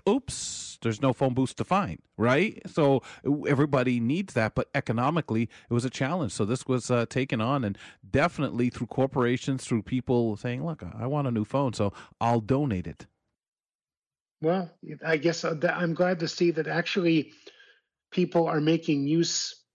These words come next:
Speaker 2: of those phones, and hopefully, um, this will be, this is a much larger conversation that people will, you'll be, probably be hearing about this more and more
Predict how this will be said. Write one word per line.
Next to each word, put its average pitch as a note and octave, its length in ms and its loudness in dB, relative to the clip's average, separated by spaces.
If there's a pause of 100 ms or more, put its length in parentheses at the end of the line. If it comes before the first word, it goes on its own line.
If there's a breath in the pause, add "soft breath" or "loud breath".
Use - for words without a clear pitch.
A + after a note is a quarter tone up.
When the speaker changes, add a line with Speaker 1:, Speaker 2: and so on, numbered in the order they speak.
(200)
Speaker 2:
of D#3+ 180 0
those D#3 260 2
phones, E3 480 2
and D#3+ 160 2
hopefully, C#3+ 880 0 (800 soft breath)
um, D#3 360 0
this G#3+ 240 0
will A3 80 2
be, E3 260 -6
this G3 220 0
is E3+ 160 -4
a E3 40 2
much E3 360 0
larger E3 500 2
conversation D#3 920 2
that C3+ 200 -2
people E3 460 2
will, D3+ 340 4
you'll E3+ 220 0
be, F3+ 160 -4 (100)
probably A3 500 2
be D#3 180 -2
hearing F#3+ 300 0
about D#3 300 -2
this - 220 -4
more D#3+ 280 2
and C#3 100 -2
more D#3 460 2